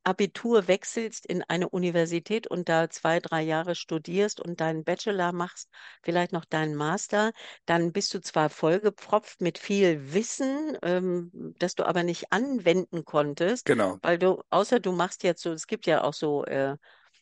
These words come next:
Speaker 1: ähm, zweiseitige
Speaker 2: Ja.
Speaker 1: Ausbildung, wo du auch
Speaker 2: Duale,
Speaker 1: praktisch
Speaker 2: duale Bildungssysteme, ja, die
Speaker 1: Genau,
Speaker 2: genau
Speaker 1: das
Speaker 2: richtig, die sind richtig,
Speaker 1: Ja.
Speaker 2: genau.
Speaker 1: Ne, dass du wenigstens, äh,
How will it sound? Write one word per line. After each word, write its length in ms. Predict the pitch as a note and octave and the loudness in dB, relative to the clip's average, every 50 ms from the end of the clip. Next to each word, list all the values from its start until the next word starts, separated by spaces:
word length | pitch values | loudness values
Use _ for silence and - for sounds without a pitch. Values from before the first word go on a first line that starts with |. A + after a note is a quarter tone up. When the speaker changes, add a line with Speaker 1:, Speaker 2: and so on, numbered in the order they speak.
| _ _ _ _ _ | _ _ _ _ _
Speaker 1:
ähm, 500 | - C#3+ C#3 C3+ C3 C#3 C3+ C3+ C3+ - - _ _ _ _ _ _ _ | -8 -4 -4 -4 -4 -4 -6 -10 -10 -14 -16 _ _ _ _ _ _ _
zweiseitige 1200 | - - - D#3+ E3 F#3+ G#3 F3+ - _ _ _ - - B2 C#3+ D3 C#3+ D3 D3 - E3 C#3+ C#3+ B2+ | -8 0 4 4 6 6 4 2 -2 _ _ _ -10 -6 0 4 4 6 4 4 2 -2 -2 0 2
Speaker 2:
Ja. 100 | D3+ C#3+ | 4 4
Speaker 1:
Ausbildung, 460 | C#3+ D3+ - - - E3 D#3+ E3+ E3 D#3 | 4 4 0 -2 -2 -2 -2 -2 -2 -2
wo 80 | E3+ | 0
du 120 | D#3+ E3 - | 0 0 2
auch 140 | - C3+ - | 0 0 0
Speaker 2:
Duale, 360 | - - D3 C3 C3+ D3 D3 | 4 6 8 8 10 8 8
Speaker 1:
praktisch 180 | D3+ C#3 C#3+ E3 | 8 8 8 8
Speaker 2:
duale 300 | D#3 D3+ D3 D#3 D3+ C3 | 10 10 8 8 8 6
Bildungssysteme, 800 | D3+ D3+ C#3+ C3 B2 A#2 - - A#2+ - - - G#2+ G#2 G#2+ A#2+ | 8 6 8 6 4 2 0 -2 -4 -2 0 -2 -2 0 2 2
ja, 100 | C3 B2 | 4 6
die 80 | F3 | 6
Speaker 1:
Genau, 400 | E3 D#3 D3 C3+ A#2+ A#2 - C#3+ | 6 6 6 6 6 6 4 2
Speaker 2:
genau 60 | B2+ | 0
Speaker 1:
das 160 | C3+ C#3 C#3 B2 | -2 -2 -2 -4
Speaker 2:
richtig, 180 | G#2 - - - | -6 -8 -10 -8
die 100 | C3 A#2+ | -8 -6
sind 180 | B2 B2+ - | -6 -8 -8
richtig, 180 | C#3 B2+ D3 D3 | -8 -6 -2 -2
Speaker 1:
Ja. 140 | C3 A2 - | -2 -2 -2
Speaker 2:
genau. 320 | - B2+ B2 - - - _ _ _ _ - | -6 -6 -6 -6 -10 -12 _ _ _ _ -2
Speaker 1:
Ne, 120 | - G#3+ A3+ | -2 -2 2
dass 200 | B3 G3 G3 - | 2 0 0 0
du 140 | B3 G#3 | -4 0
wenigstens, 720 | F3 G3+ G#3+ A3 G#3 F#3 - - G3 F#3 F3+ E3+ E3 - - | 2 2 4 4 2 0 -2 -4 -2 -2 -2 -2 -4 -6 -4
äh, 260 | - E3+ E3 D#3 | 0 2 2 2